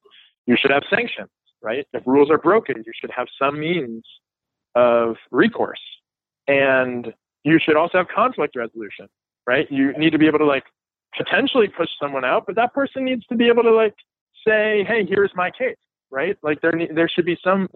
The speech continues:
some means in any given community at any meaningful scale resolving conflict. And those means also should be affordable to the people who participate in them, right?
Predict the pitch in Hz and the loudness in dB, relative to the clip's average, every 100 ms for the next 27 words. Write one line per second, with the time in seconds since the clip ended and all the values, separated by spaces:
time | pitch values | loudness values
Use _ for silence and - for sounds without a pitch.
0 | - 214 202 202 190 160 156 160 170 156 | -2 0 2 2 2 0 0 0 -2 -2
1 | 156 143 147 160 160 139 127 120 143 139 | -4 -4 -4 -2 0 0 0 0 -2 -4
2 | 147 139 131 113 - 170 139 92 92 - | -4 -4 -2 -4 -2 -2 0 -2 -4 -10
3 | _ _ _ 123 120 131 123 113 107 98 | _ _ _ -2 2 2 0 -2 -6 -8
4 | 95 _ - - _ - 139 127 120 151 | -8 _ -20 -20 _ -4 0 0 -2 0
5 | 160 151 165 160 147 147 147 147 - - | 2 2 0 -2 0 0 0 -4 -4 -2
6 | 131 131 127 123 127 - 175 160 110 101 | 0 0 -2 -4 -6 0 2 2 0 -4
7 | - 120 113 - 113 117 104 123 113 107 | -6 -6 -6 -4 -4 -2 0 0 0 0
8 | - 117 190 - 104 - - - _ 107 | -2 0 0 0 -8 -8 -18 -20 _ -2
9 | 104 | -2